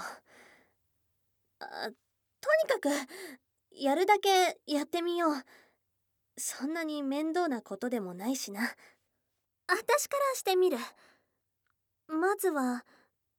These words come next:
目を見つめるんだよな。うん。うん。うん？さっきまでは目を見れてたんだけどさ、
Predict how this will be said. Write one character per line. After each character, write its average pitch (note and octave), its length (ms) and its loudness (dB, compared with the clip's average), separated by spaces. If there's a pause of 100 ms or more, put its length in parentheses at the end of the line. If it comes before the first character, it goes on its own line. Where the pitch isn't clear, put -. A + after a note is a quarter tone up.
(260)
目 D4+ 260 0
を E4 200 2
見 G3+ 200 -4
つ - 180 -8
め D4+ 160 -4
る D#4+ 140 -4
ん D4+ 100 -4
だ A#3+ 120 -6
よ F#3+ 180 -10
な。 G#3 300 -6 (1600)
う C#4 60 -8
ん。 B3+ 120 -8 (1200)
う - 160 -12
ん。 A3 600 -8 (760)
う F#3+ 60 -10
ん？ A3 360 -8 (1600)
さ - 280 -4
っ A4 100 -2
き A4+ 140 0
ま C4 160 0
で A3+ 140 -4
は G3 340 -6 (160)
目 C4+ 160 0
を C4+ 200 -2
見 A#3 200 0
れ C#4 100 -2
て B3+ 120 -6
た G#3 180 -10
ん F#3+ 80 -10
だ F#3 100 -12
け F#3+ 120 -14
ど F#3 120 -12
さ、 G#3 400 -8